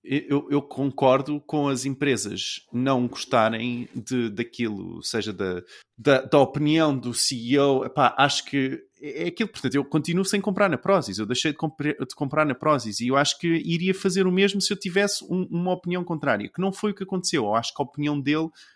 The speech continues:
não, pá, não, não, também não, não tenho estado muito integrado com o que é que aconteceu exatamente com todo o escândalo. Só apanhei mais já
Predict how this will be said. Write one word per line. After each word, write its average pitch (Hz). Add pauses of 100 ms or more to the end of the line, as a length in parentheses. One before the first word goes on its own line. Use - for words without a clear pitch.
(120)
não, 143 (200)
pá, 113
não, 131
não, 117
também 131
não, 151
não 139
tenho 135 (100)
estado 131
muito 135
integrado 127
com 135
o 120
que -
é 127
que -
aconteceu 123
exatamente 123 (240)
com 123
todo 123
o 123
escândalo. 95
Só -
apanhei 107
mais 107
já 107